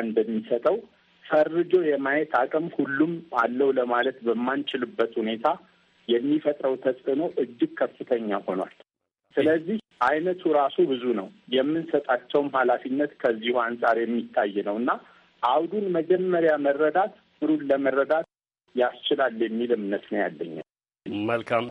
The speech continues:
Speaker 2: ዶክተር ተሻገር ዋናውን ነገር አስጨብጠህናል። አንተም አንተን እየቀላቀልኩ ነው።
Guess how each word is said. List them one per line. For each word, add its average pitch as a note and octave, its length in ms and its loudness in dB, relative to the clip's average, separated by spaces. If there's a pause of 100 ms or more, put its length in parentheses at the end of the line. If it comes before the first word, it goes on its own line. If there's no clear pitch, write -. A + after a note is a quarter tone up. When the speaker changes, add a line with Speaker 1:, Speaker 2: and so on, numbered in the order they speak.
(420)
Speaker 2:
ዶክተር C#3 300 -6
ተሻገር C#3 380 -4 (420)
ዋናውን C3+ 520 0
ነገር B2+ 260 0 (120)
አስጨብጠህናል። A#2+ 840 -2
አንተም B2+ 360 -2
አንተን B2 360 -6
እየቀላቀልኩ A#2 640 -4
ነው። G2 120 -6